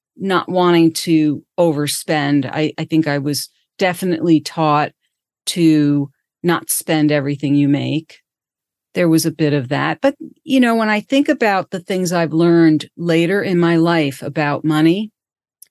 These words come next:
and about credit and things like that,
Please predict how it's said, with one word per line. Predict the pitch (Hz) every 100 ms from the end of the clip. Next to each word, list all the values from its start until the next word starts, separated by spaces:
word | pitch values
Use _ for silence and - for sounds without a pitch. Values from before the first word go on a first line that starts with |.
| _ -
and | 160
about | 151 151 139
credit | - - 160 185 - - _
and | 165 160
things | 160 160 165
like | 151 -
that, | 151 160